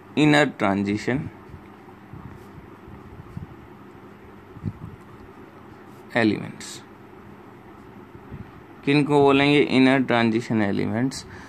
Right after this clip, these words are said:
जो एफ ब्लॉक एलिमेंट्स हैं, उनको क्या बोला जाता है? जो फालतू के आपने पढ़े थे, एफ ब्लॉक। एफ ब्लॉक means फालतू के एलिमेंट। एफ ब्लॉक एलिमेंट्स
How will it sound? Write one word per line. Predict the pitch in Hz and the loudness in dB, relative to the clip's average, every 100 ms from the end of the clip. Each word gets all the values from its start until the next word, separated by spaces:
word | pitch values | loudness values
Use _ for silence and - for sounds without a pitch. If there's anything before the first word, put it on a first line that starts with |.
| - - | -18 -10
जो | - 135 | -6 -2
एफ | 156 151 | -2 0
ब्लॉक | 143 143 139 | 2 4 4
एलिमेंट्स | 123 117 107 110 113 - | 4 2 2 2 0 0
हैं, | 135 | 2
उनको | 120 107 110 | 2 2 2
क्या | 107 107 | 2 2
बोला | 98 98 | 4 2
जाता | 98 101 113 | 0 0 0
है? | 120 | 2
जो | 110 | 2
फालतू | 110 117 117 113 120 | 2 4 4 4 2
के | 110 110 | 4 2
आपने | 101 110 101 | 2 0 0
पढ़े | 104 101 95 | 0 0 0
थे, | - 123 175 - - - - - - - - - - - - - - - - - - - - - | 0 -4 -4 -10 -20 -20 -20 -18 -16 -16 -18 -20 -20 -20 -20 -20 -20 -20 -20 -16 -14 -16 -14 -4
एफ | 113 - | -4 -4
ब्लॉक। | 110 104 92 - - - 110 | -4 -2 -2 -4 -12 -12 -10
एफ | 117 | -6
ब्लॉक | 120 120 123 | 0 2 4
means | 123 135 170 - | 4 2 2 0
फालतू | 127 120 123 123 123 | 4 4 2 -2 -4
के | 101 | -2
एलिमेंट। | 90 67 85 98 92 - - 107 | -2 -4 -6 -6 -8 -10 -6 -4
एफ | 107 - | -4 -2
ब्लॉक | 107 117 117 | 2 2 2
एलिमेंट्स | 104 101 101 107 151 - - | 0 0 -2 -2 -2 -6 -16